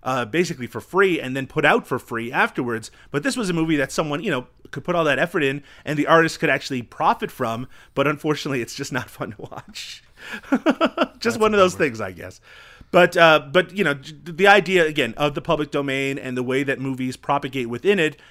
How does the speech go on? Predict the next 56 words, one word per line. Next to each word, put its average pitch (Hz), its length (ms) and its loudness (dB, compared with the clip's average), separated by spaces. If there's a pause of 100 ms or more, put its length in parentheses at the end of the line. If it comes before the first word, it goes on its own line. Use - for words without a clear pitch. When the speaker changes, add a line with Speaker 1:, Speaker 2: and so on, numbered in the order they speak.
(340)
Speaker 1:
this 202 440 -2
movie 190 300 0
is 151 120 -2
an 147 60 -4
example 139 360 -2
of 135 80 -4
both - 160 -4
the 131 80 -6
good 127 280 0
and 143 100 -6
the 156 60 -6
bad. 175 380 -2 (320)
The 156 100 -2
good 190 540 4
being 139 460 -2 (320)
that 156 200 6
a 151 40 2
lot 165 180 2
more 175 100 0
people 170 320 -4
can 175 220 -8
see 135 300 -8
the 160 120 -4
movie. 185 460 -2
Like, 143 200 -2
and 160 180 -2
right 143 200 0
now 170 300 0
that 113 200 -6
you're 123 240 -4
listening 185 360 -2
to 135 60 -6
this, 110 200 -8
you 160 100 -6
can 151 160 -4
watch 135 220 -4
it 135 80 -4
right 120 160 -2
now. 165 240 -2 (380)
The 156 100 0
bad 185 420 4
being 139 480 -4
that, 135 500 -2 (140)
um, 123 640 -2 (340)
that 151 260 0
the 156 60 -4
version 160 320 0
that 151 120 -2
you 139 120 -6
see 202 240 -4
might 143 200 0
be 131 100 -4
really 131 240 -2
junky, 143 460 -4
or 143 180 2
maybe 139 540 -4